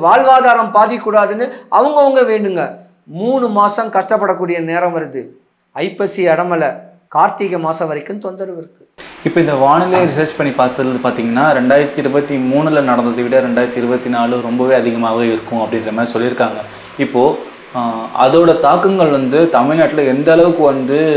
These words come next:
Speaker 2: பாதிப்புகளை உண்டாக்கும்?
Speaker 1: தமிழ்நாட்டுக்குள்ள, இந்தியாவுக்குள்ள ரெண்டு பிரச்சனை இருக்கு.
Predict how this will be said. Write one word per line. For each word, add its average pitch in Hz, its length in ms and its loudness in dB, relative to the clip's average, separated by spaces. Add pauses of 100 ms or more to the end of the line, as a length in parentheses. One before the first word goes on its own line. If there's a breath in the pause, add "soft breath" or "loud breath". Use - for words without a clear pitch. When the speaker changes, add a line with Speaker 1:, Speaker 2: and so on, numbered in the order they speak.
(240)
Speaker 2:
பாதிப்புகளை 127 500 2
உண்டாக்கும்? 110 340 -6 (200)
Speaker 1:
தமிழ்நாட்டுக்குள்ள, 247 800 0 (280)
இந்தியாவுக்குள்ள 247 680 2 (200)
ரெண்டு 247 240 0 (100)
பிரச்சனை 247 340 0
இருக்கு. 226 280 0